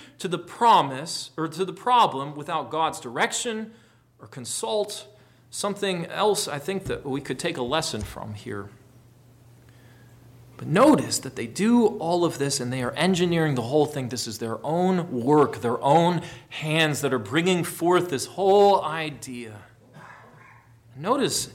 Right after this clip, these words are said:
Abraham's passiveness here. Abraham is just as much as fault for this whole situation as Sarah is in this plan. We like to blame Sarah because she concocted the whole idea. But the language here is that Sarah commands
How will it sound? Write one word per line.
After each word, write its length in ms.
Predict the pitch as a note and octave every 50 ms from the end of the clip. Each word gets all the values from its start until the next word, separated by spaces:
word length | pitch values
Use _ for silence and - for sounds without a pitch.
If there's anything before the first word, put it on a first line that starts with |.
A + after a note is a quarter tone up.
| - -
Abraham's 520 | G3 A3+ F#3 F#3 E3 E3+ F3 E3+ D3+ -
passiveness 760 | - - - F#3 G#3 G3+ - - A2 G2 F#2+ F2 E2 - -
here. 340 | - - - D2 - - - - - - _ - _ - - - - - - - - - - - - -
Abraham 500 | D#3 A3 B3+ F3+ C#3+ B2 A#2+ A2+ A2+ A2
is 100 | G2+ -
just 240 | - F3+ F3+ - C#3
as 80 | A#2+
much 240 | A#2 C3+ D#3+ D#3+ -
as 140 | A#2+ - -
fault 580 | - - - C#3+ D#3 F3+ F3+ - - - - - - - - - - - - -
for 120 | - B2+
this 200 | C3+ D3 D3 -
whole 260 | - F3 F#3+ F3+ E3+
situation 680 | F3 - F#3 F3 F3 - C#3 C#3 C#3+ E3 E3+ - E3+ D#3
as 160 | C#3 A2+ -
Sarah 320 | - - D#3 F3+ F3 D#3 C3+
is 180 | B2+ B2+ A2+
in 120 | A#2+ A#2+ A2+
this 160 | A2 G#2+ -
plan. 280 | - - E3 D#3+ D3
We 100 | C3 C3+
like 180 | C#3 C#3+ C#3+ C#3
to 80 | - A#2
blame 400 | A#2 B2+ C3 B2+ A#2+ A2 A2 G#2+
Sarah 320 | - - - D#3 C#3 C3
because 280 | A2 - G#2+ - B2 G#2+
she 120 | - - A#2
concocted 640 | - - A2 G#2+ - D3+ E3+ F3 F3 - C3 A#2
the 60 | A2+
whole 320 | G#2+ - C3 A#2+ A2+ - -
idea. 340 | A#2 A2+ G#2+ A2+ A2+ A#2 A#2 - - - - - - -
But 100 | D3+ C#3+
the 80 | E3
language 540 | D#3 E3+ F#3+ A3+ C#4 C#4 F#3+ D#3 C#3 A#2 A2
here 300 | - - D3 D#3 F3 F#3+
is 160 | - D3+ B2+ C3+
that 80 | D#3
Sarah 380 | C#3 - - G#3 G3 G3 E3+ - - - - - -
commands 800 | - F#3 F#3 F3 E3+ E3 E3+ F#3 G#3+ A#3 B3 C4 C4+ B3+ G#3 F3+